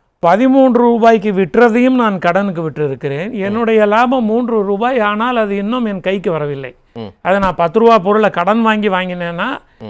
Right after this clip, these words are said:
Speaker 1: இல்ல நானா என்னுடைய சொந்த பணத்துல வாங்கினேனான்னு.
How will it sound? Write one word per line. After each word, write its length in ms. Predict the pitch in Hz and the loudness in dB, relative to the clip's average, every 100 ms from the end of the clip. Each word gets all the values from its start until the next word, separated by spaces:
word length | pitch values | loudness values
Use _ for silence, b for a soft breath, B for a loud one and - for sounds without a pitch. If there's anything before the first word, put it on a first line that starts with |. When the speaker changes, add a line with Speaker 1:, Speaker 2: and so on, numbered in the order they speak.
| - | -6
Speaker 1:
இல்ல 280 | 214 220 202 | 0 2 2
நானா 420 | 170 185 220 247 | 4 2 4 2
என்னுடைய 360 | 233 202 185 170 | 2 0 -2 -4
சொந்த 280 | 160 202 | -4 -4
பணத்துல 380 | 190 190 165 170 | -2 -4 -2 -4
வாங்கினேனான்னு. 640 | 165 156 151 147 139 127 | -4 -6 -8 -8 -10 -12